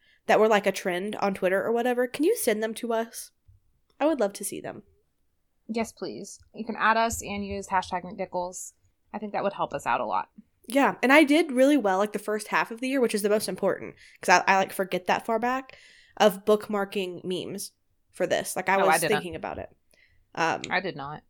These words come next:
Speaker 1: But please send us some, everyone, and then next week we can do a meme review.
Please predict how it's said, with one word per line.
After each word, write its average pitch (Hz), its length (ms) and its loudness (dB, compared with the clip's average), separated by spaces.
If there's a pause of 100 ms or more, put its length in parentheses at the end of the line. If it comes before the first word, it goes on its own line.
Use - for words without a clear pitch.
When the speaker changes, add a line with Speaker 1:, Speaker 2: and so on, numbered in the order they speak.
(260)
Speaker 1:
But 240 180 6
please 381 240 6
send 320 160 4
us 233 140 0
some, 196 160 -2
everyone, 185 400 -2
and 214 140 4
then 247 100 2
next 269 220 2
week 320 140 4
we 285 80 2
can 277 140 0
do 294 160 4
a 311 220 0 (100)
meme 359 240 2
review. 240 540 0